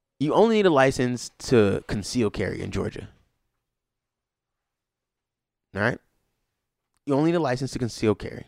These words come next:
In Georgia, me and you today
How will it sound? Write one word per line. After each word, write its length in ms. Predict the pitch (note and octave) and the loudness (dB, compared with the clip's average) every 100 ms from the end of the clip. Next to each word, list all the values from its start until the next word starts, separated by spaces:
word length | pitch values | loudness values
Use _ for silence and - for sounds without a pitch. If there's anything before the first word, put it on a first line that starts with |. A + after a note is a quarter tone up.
| _ - | _ -6
In 140 | A2 | -4
Georgia, 480 | C#3 F#3 B2 C3 F#3+ _ - | 2 2 2 0 -4 _ -4
me 200 | A2 D3+ | 2 2
and 100 | F3+ | 2
you 320 | D3+ F#3 G3 _ - | -2 -2 -8 _ -6
today 420 | A2+ C3 A2 | 0 2 0